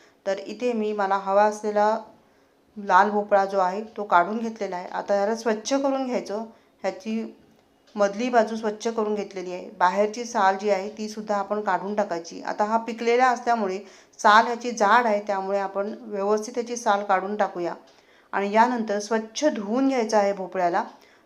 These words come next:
स्वच्छ धुतल्यानंतर किसणीने आपल्याला किसून घ्यायचं आहे. तर एक कप आपला भोपळा होईल इतका आपल्याला किस तयार करून घ्यायचा आहे.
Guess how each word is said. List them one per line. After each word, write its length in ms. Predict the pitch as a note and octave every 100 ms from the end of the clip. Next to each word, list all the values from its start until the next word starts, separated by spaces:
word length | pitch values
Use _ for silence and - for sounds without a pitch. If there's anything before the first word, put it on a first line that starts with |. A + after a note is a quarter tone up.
| _
स्वच्छ 300 | A#3 A3 A3+
धुतल्यानंतर 800 | C4+ A3+ G#3+ G#3 A#3 A#3 G3 F#3 G3
किसणीने 440 | A3 - C4 C4
आपल्याला 340 | B3+ A3+ G#3 A3
किसून 420 | G#3+ G#3 G#3 G#3+
घ्यायचं 320 | F#3+ E3+ F3+
आहे. 220 | D#3+ D#3 - - - _ G3+
तर 80 | G#3
एक 420 | - C#4 C#4 -
कप 160 | D#4 - - - -
आपला 300 | G#3 A3+ A3+
भोपळा 440 | G#3+ G#3 A3 A#3 A#3+ A#3+
होईल 320 | G#3+ A3 A3 A3
इतका 320 | G#3+ G#3+ A3+
आपल्याला 300 | G#3+ A3 A3
किस 320 | A3 A3 G#3+ G#3+
तयार 240 | F#3+ F#3+
करून 320 | F#3+ F#3 G3
घ्यायचा 340 | G3 E3+ E3 E3+
आहे. 220 | D#3